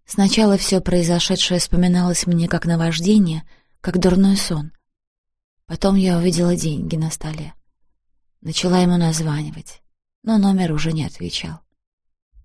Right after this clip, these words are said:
Не отвечал потом никогда. Я бы покончила с собой. Но тогда бы мы точно с ним никогда не увиделись, а я надеялась на встречу, чтобы вымолить прощение.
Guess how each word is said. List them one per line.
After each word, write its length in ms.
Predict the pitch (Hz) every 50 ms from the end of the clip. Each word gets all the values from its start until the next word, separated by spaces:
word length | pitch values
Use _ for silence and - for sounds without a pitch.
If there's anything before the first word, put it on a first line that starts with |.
| _ _
Не 100 | 185 190
отвечал 420 | 185 180 - 190 185 - 214 220 202
потом 320 | - 170 - - 175 170
никогда. 580 | 165 165 165 160 147 151 156 - 151 151 156 - _ _ _ _ _ _ _ _ _ _ _ _ _ _ _ _ _ _ _ _ _
Я 180 | - 190 202 190
бы 120 | 175 190
покончила 600 | 190 190 185 - - 190 190 - - 185 180 185
с 60 | 180 -
собой. 500 | - 185 180 180 170 160 156 143 147 - _ _ _ _ _ _ _ _ _ _ _ _ _ _ _ _ _ _ _ _
Но 380 | - 233 233 233 233 226 220 214
тогда 320 | - 220 202 208 220 226
бы 80 | 196 214
мы 180 | 208 208 208 214
точно 380 | - 233 233 - - 180 175
с 100 | 160 -
ним 200 | - 175 175 175
никогда 400 | 175 170 - 180 170 175 185 190
не 120 | 185 190 196
увиделись, 560 | 196 220 277 254 233 190 180 170 - - - _ _ _ _ _ -
а 60 | 185
я 180 | 190 196 214 202
надеялась 560 | 196 196 190 190 196 190 175 165 151 - -
на 120 | 156 151
встречу, 500 | - - - 160 151 151 - - - - _ _ _ _ _ _ _
чтобы 340 | - - - 220 196 208
вымолить 480 | 196 220 226 214 202 180 180 - - -
прощение. 680 | - 170 170 160 - - - 156 139 143 147 151 147 -